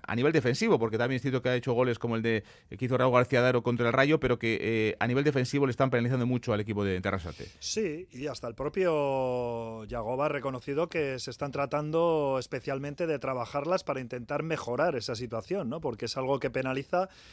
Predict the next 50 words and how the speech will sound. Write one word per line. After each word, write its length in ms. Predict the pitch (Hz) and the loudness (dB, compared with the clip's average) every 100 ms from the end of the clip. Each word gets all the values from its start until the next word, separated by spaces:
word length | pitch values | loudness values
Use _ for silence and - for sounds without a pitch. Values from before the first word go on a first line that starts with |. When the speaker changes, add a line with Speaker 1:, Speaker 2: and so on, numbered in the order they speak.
| - - - | -20 -16 -6
Speaker 2:
y 100 | 151 | 0
penaliza 440 | 143 147 156 - | 2 4 6 6
mucho. 400 | 190 170 - 104 _ - - - | 6 4 -2 -8 _ -20 -20 -8
Eh, 220 | 123 120 131 | -2 -2 -2
eh, 320 | 139 131 127 120 | -4 -2 -4 -4
yo 160 | 120 143 | -2 2
creo 160 | 165 156 | 4 6
que, 160 | 160 | 4
bueno, 220 | 147 165 147 | 4 2 0
es 140 | - | 0
uno 160 | 156 156 | 2 4
de 80 | |
los, 400 | 151 147 147 123 | 4 4 2 0
eh, 120 | 143 127 | -2 0
hándicap, 460 | 156 180 175 131 | 2 2 0 0
¿no?, 200 | 127 165 | -2 -2
que 100 | 156 | -2
tiene 220 | 131 139 143 | -2 -2 -2
el 80 | |
equipo, 340 | 139 147 165 196 | -2 0 2 4
pero 180 | 151 139 | 4 4
también 440 | 135 147 190 180 | 2 0 -2 0
yo 120 | 156 | 2
creo 220 | 156 180 | 4 4
que, 300 | 185 175 160 - - - - | 4 4 4 0 -20 -20 -8
eh, 560 | 135 135 135 131 131 123 131 151 - 160 | -4 0 0 0 -2 -4 -6 -10 -12 -8
el 160 | 139 123 | -6 -2
prole-, 340 | 139 135 156 | 0 2 2
uno 220 | 170 185 | 4 6
de 80 | 185 | 6
los 120 | 156 | 4
problemas 280 | 156 156 165 | 2 2 2
que 100 | 156 | 0
tiene 160 | 156 151 | 0 -2
Osasuna 340 | 135 131 170 | -2 -2 -2
es 80 | 175 | 0
que 120 | 180 | -2
jugadores 480 | - 131 127 170 170 | 2 2 4 2 0
que 320 | - 151 143 | 0 2 2
en 140 | 139 | -2
teoría 340 | 120 127 135 156 | -2 0 2 0
tenían 240 | 147 143 | 0 -2
que 100 | 139 | -2
ser 180 | 139 147 | -2 0
referenciales 880 | 143 - 135 123 - 147 160 160 - | -2 -2 -4 -4 0 2 2 0 -2
y 60 | |
que 100 | 131 | -4
tenían 240 | 120 127 131 | -4 -4 -4
que 100 | 135 | -4
ser 280 | 147 139 | -2 -2